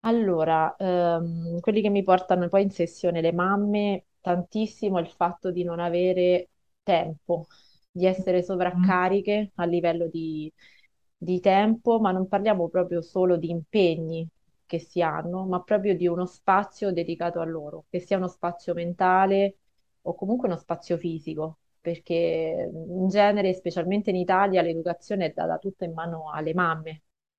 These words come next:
Speaker 1: Eh, perché siamo ancora in un'epoca in Italia dove l'uomo lavora <laughs> e la donna si deve occupare di tutto il resto. E quindi ca-, a causa di questo la donna va spesso in sovraccarico, non riesce poi a gestire tutta la parte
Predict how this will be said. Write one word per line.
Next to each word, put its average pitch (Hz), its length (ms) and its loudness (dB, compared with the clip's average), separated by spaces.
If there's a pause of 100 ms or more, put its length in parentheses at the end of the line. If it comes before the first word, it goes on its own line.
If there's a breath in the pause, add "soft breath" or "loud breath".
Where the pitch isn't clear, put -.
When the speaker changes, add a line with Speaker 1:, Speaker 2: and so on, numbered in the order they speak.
(400)
Speaker 1:
Eh, 165 520 -2
perché 185 260 -2
siamo 185 240 0
ancora 190 340 2
in 175 100 -4
un'epoca 180 480 -2
in 165 80 -6
Italia 170 480 0
dove 156 600 -6
l'uomo 170 400 0
lavora 180 640 2
<laughs> 185 320 -12
e 190 40 -2
la 180 120 2
donna 170 240 -2
si 165 100 -8
deve 156 140 -8
occupare 156 360 -6
di - 100 -20
tutto - 260 -10
il 156 60 -2
resto. 156 420 -6 (500 loud breath)
E 214 140 -2
quindi 180 400 -2 (300)
ca-, 208 220 0
a 175 160 -4
causa 185 300 0
di 202 120 0
questo 185 320 0
la 160 100 0
donna 170 320 -4
va 156 260 -8
spesso - 440 -6
in 160 100 -10
sovraccarico, 175 880 -2 (440)
non 196 200 4
riesce 190 580 2
poi 175 140 0
a 175 80 2
gestire 170 580 -2
tutta 165 300 -6
la 160 100 -2
parte 160 580 -4